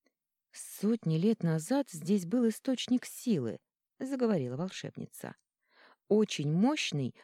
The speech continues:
но нестабильный. Местоположение — та полуразрушенная скала.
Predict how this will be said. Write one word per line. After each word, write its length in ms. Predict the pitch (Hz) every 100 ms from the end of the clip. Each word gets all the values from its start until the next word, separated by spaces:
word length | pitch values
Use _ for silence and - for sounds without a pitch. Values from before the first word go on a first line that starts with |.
| -
но 260 | 165 175 202
нестабильный. 920 | 233 - 277 240 135 120 123 120 123 _ _ _ _ -
Местоположение — 1200 | - 165 165 160 - 170 170 180 311 277 165 127 - - _
та 140 | - 294
полуразрушенная 920 | - 262 240 240 233 247 - 233 233
скала. 520 | - - 262 175 104